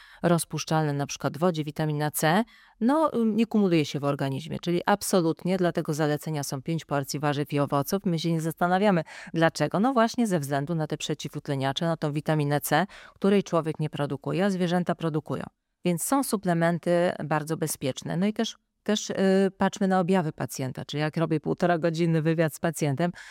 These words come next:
to ja wiem, jak on mi mówi, że ma jakieś skurcze nocne, czy jakieś, nie wiem, takie neuropatie, y, no to wiem, że na pewno mu ma przy-, niedobór magnezu i ten magnez może mu,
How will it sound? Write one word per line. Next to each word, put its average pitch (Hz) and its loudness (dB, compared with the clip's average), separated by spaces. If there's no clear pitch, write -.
to 202 2
ja 208 4
wiem, 214 4
jak 151 -2
on 151 -2
mi 151 -2
mówi, 151 -2
że 139 -6
ma 143 -4
jakieś 143 -8
skurcze - -4
nocne, 143 -4
czy - -10
jakieś, 143 -6
nie 147 -2
wiem, 143 -4
takie 143 -6
neuropatie, 151 0
y, - -4
no 165 -2
to 190 -2
wiem, 180 2
że 196 2
na 214 -2
pewno 226 2
mu 202 2
ma 170 0
przy-, - -16
niedobór 165 -2
magnezu 147 0
i - -2
ten 311 4
magnez 240 2
może 180 2
mu, 165 2